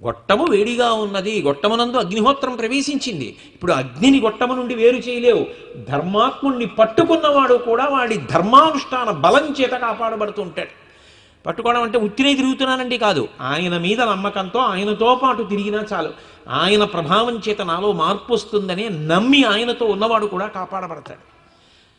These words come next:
అన్నాను కాబట్టి మీ, ఆ కళ్ళజోడు పెడతాను మీకు అంటే, నా ఉద్దేశం ఆ కోణంలో ఆవిష్కరించే ప్రయత్నం చేస్తాను అని. ఒకప్పుడు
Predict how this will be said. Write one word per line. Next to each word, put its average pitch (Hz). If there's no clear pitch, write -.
అన్నాను 233
కాబట్టి 220
మీ, 214
ఆ 170
కళ్ళజోడు 165
పెడతాను 110
మీకు 82
అంటే, 156
నా 180
ఉద్దేశం 160
ఆ 214
కోణంలో 196
ఆవిష్కరించే 185
ప్రయత్నం 156
చేస్తాను 120
అని. 113
ఒకప్పుడు 165